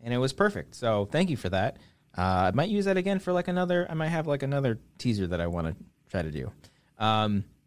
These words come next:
going through these, A J sent that one. <laughs> Victor Bracamonte sent in fifty dollars, and he says, "For the combine tire?" <laughs>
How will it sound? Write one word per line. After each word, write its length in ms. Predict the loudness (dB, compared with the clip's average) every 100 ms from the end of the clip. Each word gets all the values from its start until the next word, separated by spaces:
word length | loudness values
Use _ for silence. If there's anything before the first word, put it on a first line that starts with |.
| _ _ _ -8
going 220 | 2 2
through 220 | 4 4 4
these, 280 | 4 4
A 120 | 4 4
J 300 | 4 4 4
sent 240 | 2 2
that 220 | 4 4
one. 380 | 4 4 4 2 0
<laughs> 60 | -4 -6 -14 -20 _ _
Victor 300 | 0 2 4
Bracamonte 680 | 4 4 2 0 0 2 2
sent 260 | 2 2 0
in 40 |
fifty 420 | -4 0 0 2 2
dollars, 520 | 2 2 0 -2 -6 -10 -20 _ _ -2
and 400 | 2 2 2 0
he 180 | 2 2
says, 420 | 6 4 4 0
"For 200 | -2 0
the 80 | 2
combine 580 | 2 2 4 2 2 2
tire?" 460 | 2 2 2 -2 -4
<laughs> 0 | -2